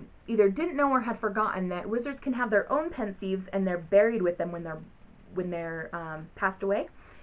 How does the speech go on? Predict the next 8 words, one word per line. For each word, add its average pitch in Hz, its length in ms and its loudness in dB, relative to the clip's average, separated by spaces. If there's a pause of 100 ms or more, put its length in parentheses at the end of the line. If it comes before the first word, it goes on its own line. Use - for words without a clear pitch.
(440)
But 190 380 6
the 202 80 4
Pensieve 254 460 -2
that - 120 0
Harry 247 280 0
uses 190 240 0
at 185 100 2
Hogwarts 208 380 2